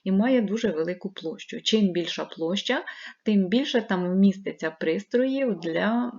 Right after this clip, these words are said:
виробництва енергії. У бактерій дихання здійснюється цими самими пристроями на плазматичній мембрані. І площі цієї плазматичної мембрани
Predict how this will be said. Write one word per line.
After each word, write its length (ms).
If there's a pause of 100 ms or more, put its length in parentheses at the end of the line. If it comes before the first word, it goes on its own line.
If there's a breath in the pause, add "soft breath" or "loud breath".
виробництва 800
енергії. 640 (880 loud breath)
У 120
бактерій 840
дихання 580
здійснюється 1000
цими 320
самими 640
пристроями 720 (340 loud breath)
на 200
плазматичній 840
мембрані. 680 (440 loud breath)
І 500
площі 960
цієї 440
плазматичної 880
мембрани 640